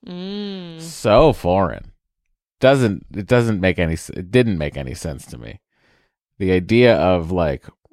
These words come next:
Speaker 2: how, uh, how other pe-, like, the, the id-, to see twenty minutes and sort of see how long that is,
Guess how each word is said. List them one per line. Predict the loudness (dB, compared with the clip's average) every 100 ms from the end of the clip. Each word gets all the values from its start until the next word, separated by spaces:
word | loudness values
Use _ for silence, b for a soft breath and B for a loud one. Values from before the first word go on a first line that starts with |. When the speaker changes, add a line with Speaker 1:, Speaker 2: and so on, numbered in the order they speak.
| _ _ _ -16
Speaker 2:
how, | -4 -2 0 0 -2
uh, | -8 -10 _ -12
how | -6 -2 0 -2
other | -4 -8
pe-, | -8
like, | -6 -2
the, | 0
the | 2 4
id-, | 4 2 -16 b b b -10
to | -8
see | -6 -2 2 2
twenty | 0 0 0 2
minutes | 2 0 -4 -12
and | -8
sort | -4 -6
of |
see | -4 2 2
how | 4 0
long | 0 0 0
that | -4 -10
is, | -12 -14 -16